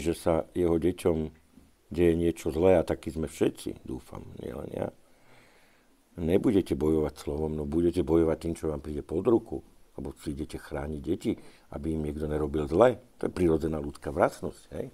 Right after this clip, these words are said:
Teda rodičovská vlastnosť mala by byť. Takže ja stále slovom im adresujem, nerobte to.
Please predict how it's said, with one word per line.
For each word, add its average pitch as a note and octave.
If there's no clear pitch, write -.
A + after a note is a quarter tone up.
Teda B2
rodičovská A#2+
vlastnosť F2
mala F#2+
by G2
byť. D3+
Takže F2+
ja E2+
stále A#2
slovom G#2
im E2+
adresujem, F2+
nerobte G#2+
to. -